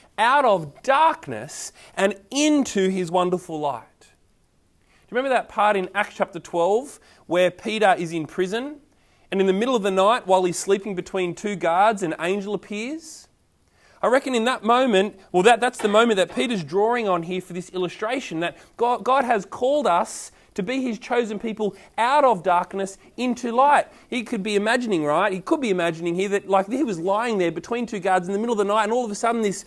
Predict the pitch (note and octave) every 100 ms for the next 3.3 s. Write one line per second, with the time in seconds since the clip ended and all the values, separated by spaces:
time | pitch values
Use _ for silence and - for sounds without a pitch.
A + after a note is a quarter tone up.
0 | - - F3+ B3 B3+ A3+ - A3+ C4+ A#3
1 | G#3 F#3 G#3 G#3 G3 G#3+ G#3 F#3+ - -
2 | C#4 C4 A#3+ C4+ - - B3+ D4 A#3+ -
3 | G3+ A#3